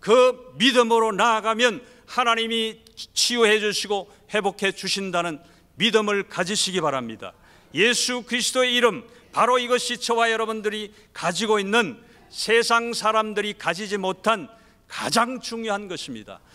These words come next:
세상 사람들과 우리가 차이가 그런 것입니다. 세상 사람들은 은과 금을 가졌지만, 권세 명예를 가졌지만 그들은 예수님을 가지지 못했습니다. 우리는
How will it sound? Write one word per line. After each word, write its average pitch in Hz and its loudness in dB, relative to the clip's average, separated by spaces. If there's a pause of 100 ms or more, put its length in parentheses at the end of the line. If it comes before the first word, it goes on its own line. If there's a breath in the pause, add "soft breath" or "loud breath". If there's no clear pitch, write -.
(120 soft breath)
세상 262 2
사람들과 233 2 (460 loud breath)
우리가 226 2
차이가 240 0
그런 220 0
것입니다. 139 -4 (200 soft breath)
세상 247 2
사람들은 226 2 (520 soft breath)
은과 262 4
금을 233 2
가졌지만, 208 -2 (220 soft breath)
권세 262 2
명예를 247 4
가졌지만 208 2 (340 soft breath)
그들은 240 2
예수님을 254 2
가지지 220 -2
못했습니다. 123 -10 (240 soft breath)
우리는 262 0